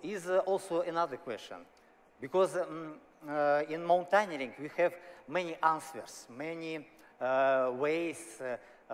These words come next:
how to realize, uh, the ascents, uh, especially for us, always hep-, helping development of the civilization.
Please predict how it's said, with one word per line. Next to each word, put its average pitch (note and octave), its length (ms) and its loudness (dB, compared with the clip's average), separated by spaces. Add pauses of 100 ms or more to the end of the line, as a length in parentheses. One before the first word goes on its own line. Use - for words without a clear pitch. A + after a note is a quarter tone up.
how D3+ 200 4
to D3 140 -4
realize, C#3+ 720 2
uh, A#2 260 -2 (340)
the B2 300 -2
ascents, D3+ 560 -6 (400)
uh, B2+ 280 0 (120)
especially G3 440 2
for F3 220 4
us, F3+ 300 6 (100)
always D#3 400 0 (100)
hep-, E3 480 -2
helping E3 360 2 (540)
development E3+ 540 2
of D#3 140 -4
the D3 180 -2
civilization. D3 760 -6